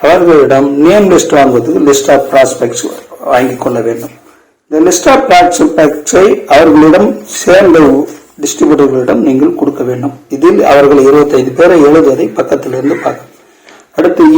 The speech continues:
ஏன் இந்த வியாபாரத்தில் சேர்ந்தார்கள் என்பதற்கு அவர்கள் list of dreams வைத்திருக்க வேண்டும். இந்த list of dreams இருக்கும் பொழுதுதான் list of prospects அவர்களுக்கு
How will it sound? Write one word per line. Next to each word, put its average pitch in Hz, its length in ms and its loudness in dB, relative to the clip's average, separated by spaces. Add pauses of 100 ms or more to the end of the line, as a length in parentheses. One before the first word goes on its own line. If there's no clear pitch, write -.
(120)
ஏன் 277 240 4
இந்த 185 120 4
வியாபாரத்தில் 180 800 4
சேர்ந்தார்கள் 170 480 4
என்பதற்கு 131 480 0
அவர்கள் 135 340 0
list 127 240 -2
of 139 160 0
dreams 143 260 0 (760)
வைத்திருக்க 139 360 -6
வேண்டும். 120 280 -4
இந்த 143 160 -2
list 147 280 0
of 214 160 2 (120)
dreams 175 280 2 (100)
இருக்கும் 170 320 2
பொழுதுதான் 147 540 2
list 139 220 0
of 147 120 2 (100)
prospects 143 520 0 (120)
அவர்களுக்கு 127 440 0